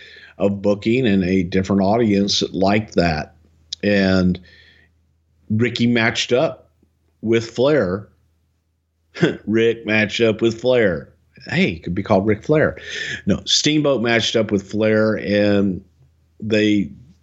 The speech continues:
created some classics, and they were fun to watch, whether, no matter what. I mean, we enjoyed watching those matches. They were, they were good matches. If you enjoy watching wrestling, then you would enjoy watching that.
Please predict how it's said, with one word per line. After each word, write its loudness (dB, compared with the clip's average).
created 2
some 0
classics, -2
and 0
they 0
were 0
fun 0
to 2
watch, 0
whether, 0
no 0
matter 2
what. 0
I -12
mean, -2
we 2
enjoyed 0
watching 0
those -2
matches. -2
They 4
were, 0
they 2
were -2
good 0
matches. 0
If -6
you 0
enjoy -2
watching -2
wrestling, -2
then 2
you 2
would 0
enjoy 0
watching -2
that. -6